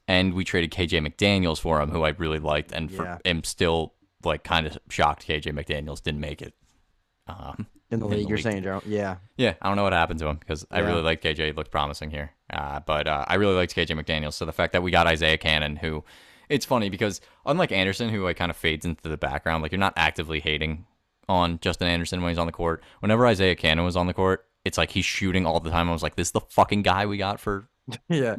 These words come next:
Speaker 1: like
Speaker 2: No, he was, like, the dude for a little bit. It's crazy.
Speaker 1: Yeah.
Speaker 2: He really was.
Speaker 1: <laughs> Yeah, 'cause he was on the worst of the, of the teams that we
Speaker 2: Yeah,
Speaker 1: had.
Speaker 2: I mean, he was the guy. So he actually still plays in a, in a different, overseas. Interesting.
Speaker 1: Yeah, good for him. Once again, nothing against him personally, uh,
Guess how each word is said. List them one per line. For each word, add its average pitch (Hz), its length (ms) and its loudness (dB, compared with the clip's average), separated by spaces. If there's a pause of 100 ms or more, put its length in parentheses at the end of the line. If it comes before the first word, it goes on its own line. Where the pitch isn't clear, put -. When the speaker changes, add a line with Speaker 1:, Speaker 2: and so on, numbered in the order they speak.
(140)
Speaker 1:
like 117 200 0
Speaker 2:
No, 156 80 6
he 156 140 4
was, 160 280 6
like, 160 160 2
the 135 100 0
dude 131 380 2
for 123 80 0
a - 20 2
little 107 200 0
bit. 95 200 -4
It's 98 140 -8
crazy. 120 220 4
Speaker 1:
Yeah. 117 120 4
Speaker 2:
He 120 60 -2
really 117 200 -2
was. 101 560 -6
Speaker 1:
<laughs> - 40 -20
Yeah, 147 120 0
'cause 98 120 -2
he 110 80 2
was 104 100 0
on 98 80 4
the 87 80 2
worst 82 360 0
of 76 120 -6
the, 69 280 -4 (140)
of 73 160 -10
the 71 100 -10
teams - 360 -10 (200)
that 131 80 -2
we 135 40 0
Speaker 2:
Yeah, 113 140 -2
Speaker 1:
had. 98 80 -4
Speaker 2:
I - 20 -6
mean, 107 140 -6
he 117 160 -6
was 113 280 -6
the - 160 -8
guy. 87 420 -8
So 85 580 -10 (160)
he 123 100 0
actually 147 280 -2
still 147 180 -2
plays 131 340 -2
in 101 80 -4
a, 98 120 -4
in 95 160 -6
a 95 60 -6
different, 98 680 -6
overseas. 104 540 -8
Interesting. 104 420 -8 (800)
Speaker 1:
Yeah, 123 160 8
good 135 160 4
for 113 100 6
him. 98 160 6
Once 123 160 6
again, 87 300 2
nothing 85 300 2
against 78 280 0
him 76 100 -4
personally, 71 640 -6
uh, 67 320 -6